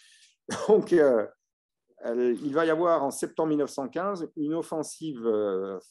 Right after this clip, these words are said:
lancée par le général Joffre, euh, dans les, en Champagne, et les deux hommes vont être mutés, pareil,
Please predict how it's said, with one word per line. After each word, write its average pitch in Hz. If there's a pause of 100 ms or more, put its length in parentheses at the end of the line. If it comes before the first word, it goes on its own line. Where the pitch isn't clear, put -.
lancée 120
par 123
le 107
général 113
Joffre, 120
euh, 92
dans 101
les, 90
en 104
Champagne, 143
et 107
les 104
deux 110
hommes 151
vont 110
être 104
mutés, 135 (280)
pareil, 110